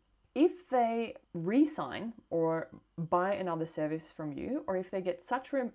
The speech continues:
amazing results that they can't shut up about it, or,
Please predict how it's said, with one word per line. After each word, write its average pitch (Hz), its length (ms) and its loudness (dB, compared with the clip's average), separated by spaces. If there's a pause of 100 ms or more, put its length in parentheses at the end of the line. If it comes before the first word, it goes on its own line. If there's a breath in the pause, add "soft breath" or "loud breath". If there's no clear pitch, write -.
(100)
amazing 165 560 -2
results 160 640 -6 (220 soft breath)
that 170 140 -2
they 160 100 4
can't 165 380 -8
shut 160 260 2
up 147 160 -2
about 202 280 2
it, 381 220 0 (720 loud breath)
or, 170 500 8